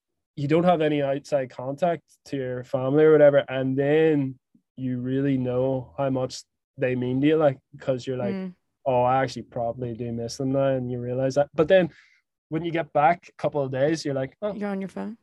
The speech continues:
Speaker 1: back on my phone. They're sitting right in front of me." That's
Speaker 2: This is something that really,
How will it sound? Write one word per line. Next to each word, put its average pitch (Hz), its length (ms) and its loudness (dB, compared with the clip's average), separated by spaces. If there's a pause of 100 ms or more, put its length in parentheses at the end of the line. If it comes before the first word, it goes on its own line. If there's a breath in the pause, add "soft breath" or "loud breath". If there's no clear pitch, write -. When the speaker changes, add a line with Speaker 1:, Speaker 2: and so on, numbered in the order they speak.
(140)
Speaker 1:
back 147 140 0
on 143 80 -2
my 139 80 -4
phone. 139 420 -8
They're 139 140 -4
sitting 139 260 -8
right 127 200 -2
in 127 80 -10
front 127 200 -12
of 131 40 -8
me." 143 200 -4 (240)
That's 135 140 -10
Speaker 2:
This 233 180 0
is 277 120 -2
something 220 260 -2
that 196 240 -2
really, 185 480 -4